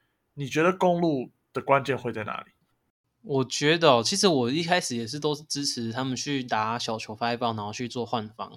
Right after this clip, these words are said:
Speaker 2: 然后去挡住太阳，太阳队的挡拆。但其实看完这两场之后，我的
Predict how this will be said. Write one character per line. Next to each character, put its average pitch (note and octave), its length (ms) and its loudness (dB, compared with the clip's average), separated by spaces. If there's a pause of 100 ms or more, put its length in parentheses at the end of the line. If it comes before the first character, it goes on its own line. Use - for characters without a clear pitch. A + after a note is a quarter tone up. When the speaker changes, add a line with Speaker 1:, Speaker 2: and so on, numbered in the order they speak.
(120)
Speaker 2:
然 G#2 100 -16
后 G#2+ 260 -8
去 A2+ 400 -8 (480)
挡 G#2 160 -8
住 B2+ 140 -14
太 C#3+ 140 -2
阳， A2+ 180 -4
太 D#3 100 2
阳 A#2+ 80 2
队 C3 120 0
的 B2 60 -2
挡 G2+ 180 -8
拆。 B2 100 -6
但 D3+ 100 0
其 - 80 -2
实 C3 80 -6
看 D#3 140 0
完 B2+ 80 -2
这 C3 80 0
两 A#2+ 100 0
场 A2 200 -6
之 A2 80 -6
后， A2+ 80 0
我 A2 120 -2
的 G#2+ 220 -6